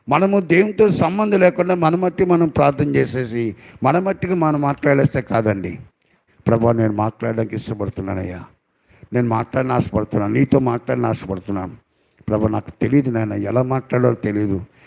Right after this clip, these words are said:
ఏ విధంగా మాట్లాడాలో తెలియదు, నీతో అధికమైన సమయం మాట్లాడడానికి నన్ను వాడుకో నాయన, నీతో అధికమైన సమయం మాట్లాడడానికి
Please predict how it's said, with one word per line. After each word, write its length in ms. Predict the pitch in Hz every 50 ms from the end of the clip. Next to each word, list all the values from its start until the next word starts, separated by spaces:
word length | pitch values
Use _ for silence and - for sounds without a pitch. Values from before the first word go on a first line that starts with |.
| _ _ -
ఏ 100 | 117 131
విధంగా 320 | 131 147 147 147 143 143
మాట్లాడాలో 460 | 143 143 139 139 - - 135 127 131 131
తెలియదు, 460 | - - 117 110 113 110 101 98 90 _ _ - - -
నీతో 300 | 107 123 135 131 - 139
అధికమైన 640 | 120 110 110 127 143 139 - 160 147 143 143 147 143 143
సమయం 400 | - - 131 127 127 127 123 113
మాట్లాడడానికి 880 | 110 110 107 - - 110 110 104 101 104 101 98 - - 101 101 87 - _ _ _ - - -
నన్ను 180 | 101 101 101 101
వాడుకో 340 | 95 95 95 98 - - 82
నాయన, 320 | 95 95 95 90 92 95 - - - _ _ -
నీతో 220 | 127 135 - - 127
అధికమైన 460 | 127 135 147 - - 160 151 151 151
సమయం 340 | 127 - 147 135 131 127 123
మాట్లాడడానికి 800 | 117 117 113 - - 113 107 107 110 107 101 - 107 104 98